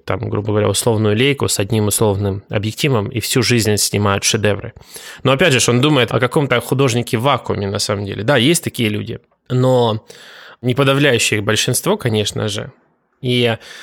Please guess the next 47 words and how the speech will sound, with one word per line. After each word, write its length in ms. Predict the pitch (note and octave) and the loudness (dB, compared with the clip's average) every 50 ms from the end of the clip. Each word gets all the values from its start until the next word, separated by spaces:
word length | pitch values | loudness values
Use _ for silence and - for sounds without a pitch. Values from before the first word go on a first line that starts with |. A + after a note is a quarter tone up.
| - | -8
самое 320 | - - C#3 C#3+ C#3 C3 B2+ | -2 0 0 2 2 2 2
важное, 340 | C3+ F3 G3 E3+ D#3 C3+ B2+ | 4 2 2 2 2 2 2
что, 160 | - - B2+ | 2 2 2
наверное, 220 | C3 C3+ C3 B2 | 2 2 2 2
вот 140 | A#2 A#2+ - | 0 0 0
этот 260 | D3 B2+ B2+ A#2+ - | 0 0 0 -2 0
вот 120 | A#2+ B2 B2 | 0 -2 0
человек, 500 | - - C3+ B2+ B2 C3+ E3 F#3+ F3+ - | 0 2 2 2 4 4 2 2 0 0
который 380 | - A#2+ - C3 A#2+ A#2 A2 | -2 -2 0 2 2 2 2
вот 360 | G#2 G#2+ G#2+ - _ - - - - | 0 -2 -4 -6 _ -20 -12 -6 -2
действительно 440 | B2+ A#2+ - - A#2 - A2 G#2 | -2 0 0 0 -2 0 0 0
взял 280 | G#2 G2+ A2+ A2 G#2 G2+ | 2 2 2 2 2 2
этот, 440 | - - A2+ - - - - - - - | 0 -2 -6 -8 -8 -10 -18 -16 -16 -10
а, 140 | - A#2+ G#2+ | -6 -6 -4
фотоаппарат 560 | - A2+ G#2+ A2 G#2+ - A#2 A2+ G#2+ G2+ - | -4 -2 -2 0 0 0 2 0 0 0 0
и 60 | G#2 | -4
этот 180 | G2+ - - - | -6 -4 -4 -4
объектив 440 | G#2+ G2+ A#2+ A2+ - - A#2 - - | -4 -4 -4 -8 -4 -4 -4 0 0
и 40 | |
занят 400 | A2 A2 A#2+ A2+ G#2+ G#2 G#2 - - - - - _ | 0 2 2 2 2 0 0 -2 -4 -14 -14 -12 _
тем, 180 | - A#2+ A2 G#2+ | -2 -2 0 0
что 180 | - - - | -2 -2 -2
делает 320 | G#2+ A#2 A#2 A2+ A2 - - | 0 0 2 0 0 -2 -2
искусство, 520 | A#2+ - - F#3 F3+ - - A#2+ G#2+ - - - - - - - - - - | -4 -2 0 -2 -2 0 0 -2 -2 -2 -6 -18 -18 -18 -18 -20 -20 -10 -2
он 160 | - E3+ G#3 | 0 0 0
как 160 | - E3 - | 0 0 0
раз, 200 | D#3+ E3+ D#3+ - | 0 0 2 2
наверное, 220 | C#3+ C#3 C#3+ B2+ | 2 2 2 2
не 120 | B2 B2+ C3 | 2 2 2
рефлексирует 720 | C3+ A#2+ - - C#3 C3 - - C3 A#2 G#2 G#2+ G#2 - | 0 0 -2 -2 -2 0 0 2 2 2 2 0 -4 -4
о 40 | - | -4
том, 180 | - A#2 A2 G2+ | -2 -2 0 0
что 180 | - - G#2+ | -2 -4 -2
вот 160 | G#2+ A2+ - | -2 -2 -2
там 260 | - - F3 F#3+ E3 A#2 | 0 0 2 2 2 0
где-то 380 | A#2+ A#2+ C3 D3+ C#3 - A#2 | 0 0 0 0 2 2 0
есть 500 | G#2+ G2+ A2+ B2+ C3+ B2+ - - - - | -2 0 2 2 2 2 0 -2 -4 -6
вот 120 | A#2 - - | -6 -4 -4
такое 260 | A#2+ - - D3+ C#3+ | -4 0 0 2 2
вот 200 | A#2+ A2+ G#2+ - | 2 2 0 0
сообщество. 580 | - A#2 A2+ B2+ C3 - - B2 - - A#2+ | 0 2 2 2 0 0 -2 -2 -2 -2 -2
Господи, 420 | A#2+ C#3+ E3+ - - - C#3+ B2+ C3+ | 0 0 0 0 0 0 0 0 0
как 160 | - E3+ D#3+ | 0 2 2
же 80 | D#3 C3 | 2 2
ж 120 | - - | 2 0
их 100 | C3 A#2+ | 2 2
жалко-то. 580 | A2+ B2+ C3 B2+ B2+ B2 - - C3+ - - | 2 2 4 4 2 2 0 -2 -4 -2 -2